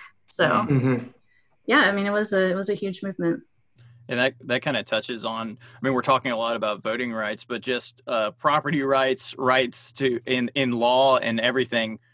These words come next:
Speaker 2: were very sketchy, uh, in the eighteen hundreds. Can y'all give us, like, or Charlize, maybe you can talk about, like,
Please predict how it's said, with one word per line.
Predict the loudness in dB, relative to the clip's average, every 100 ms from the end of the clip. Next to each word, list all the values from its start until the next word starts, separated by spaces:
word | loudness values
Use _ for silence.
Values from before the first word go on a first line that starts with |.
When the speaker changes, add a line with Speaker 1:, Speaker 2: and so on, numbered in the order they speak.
| _ -14
Speaker 2:
were | -14 -8
very | -4 -2 -2 -6
sketchy, | -8 -8 -8 -8 -10 -10 -12 _ _ _ _
uh, | -6 -4 -4 -8 -12
in | -8
the | -8
eighteen | -6 -8 -8
hundreds. | -6 -4 -4 -6 -12 -14
Can | -4 2
y'all | 2
give | 2 0
us, | 0 0
like, | 0 -2 -10 _ _ -10
or | -6
Charlize, | -4 -4 -6 -6
maybe | -4
you | -4
can | -4 -2
talk | 0 0
about, | 0 0 0 0
like, | -2